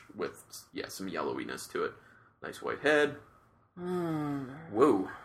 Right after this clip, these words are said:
Speaker 2: Lots
Speaker 1: That's
Speaker 2: of citrus.
Speaker 1: That smells like, yeah. Very vibrant. A lot of pineapple, I feel
Speaker 2: Yeah,
Speaker 1: like.
Speaker 2: a lot of pineapple, a lot of, like, sweet, juicy orange.
Speaker 1: Ooh. This is very, very tropical.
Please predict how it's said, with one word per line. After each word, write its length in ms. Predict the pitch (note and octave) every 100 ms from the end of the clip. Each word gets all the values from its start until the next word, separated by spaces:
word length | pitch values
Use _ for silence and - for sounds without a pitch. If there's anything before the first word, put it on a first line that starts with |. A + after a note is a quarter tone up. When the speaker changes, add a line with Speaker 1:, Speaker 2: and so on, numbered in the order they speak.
| - -
Speaker 2:
Lots 220 | C3 C3 D3
Speaker 1:
That's 40 |
Speaker 2:
of 80 | C3
citrus. 640 | - B2 B2+ - - - - _ _ _ _ _ _
Speaker 1:
That 80 | -
smells 320 | - D3+ A2
like, 220 | A2 F#2
yeah. 400 | - G2+ A2+ F#2 - - _ _ _ _ _ _ _
Very 200 | - D3 A#2
vibrant. 440 | G#2 G2 F#2+ - -
A 40 |
lot 100 | -
of 120 | F4+
pineapple, 640 | - A2+ D3 G2+ F#2 G2+ F2+
I 100 | F#2+
feel 260 | - F#2+ -
Speaker 2:
Yeah, 120 | C#3+
Speaker 1:
like. 60 | -
Speaker 2:
a 40 |
lot 80 | C4
of 80 | D#4
pineapple, 380 | C4+ A3+ A3+ F3
a 120 | C#3+
lot 160 | D#3+ F3
of, 60 |
like, 180 | D3 -
sweet, 540 | - - D3 D3+ D3+
juicy 340 | - D3 - -
orange. 640 | - D3 D#3 D3+ B2+ G2
Speaker 1:
Ooh. 20 | - - _ _ _ _ _ _ _ -
This 160 | E3
is 120 | D#4+ -
very, 360 | - A2 A#2+
very 260 | G#2+ G#2 F#2
tropical. 640 | - F#2 - - - -